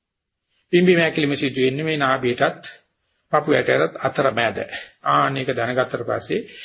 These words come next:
ඒ පුද්ගලයා හොඳටම පූර්ණ ජීවිතයකට පත් වෙන. ඇත්තටම ඇස්කන්නිය දිවනාසය අරගෙන නන්නත්තර වෙලා න්‍යාය පත්‍රකින් තොරව ගත කරන මේ පිස්සු වඳුරගේ ජීවිතයට වැඩිය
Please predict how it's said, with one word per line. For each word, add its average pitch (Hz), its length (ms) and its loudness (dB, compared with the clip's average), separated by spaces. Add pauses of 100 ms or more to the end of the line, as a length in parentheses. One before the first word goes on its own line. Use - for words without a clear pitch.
(100)
ඒ 202 140 8
පුද්ගලයා 185 420 4
හොඳටම 165 720 0 (220)
පූර්ණ 208 720 4
ජීවිතයකට 135 480 0
පත් - 200 -4
වෙන. 120 140 -6
ඇත්තටම 143 360 -2
ඇස්කන්නිය 139 560 -4
දිවනාසය 135 560 0
අරගෙන 135 400 2 (520)
නන්නත්තර 156 760 0
වෙලා 170 320 2 (1000)
න්‍යාය 139 400 -2
පත්‍රකින් 160 540 -2
තොරව 156 300 4
ගත 156 260 2
කරන 156 260 0
මේ 156 280 -4
පිස්සු 151 340 -2
වඳුරගේ 156 460 2
ජීවිතයට 147 420 0
වැඩිය 127 380 0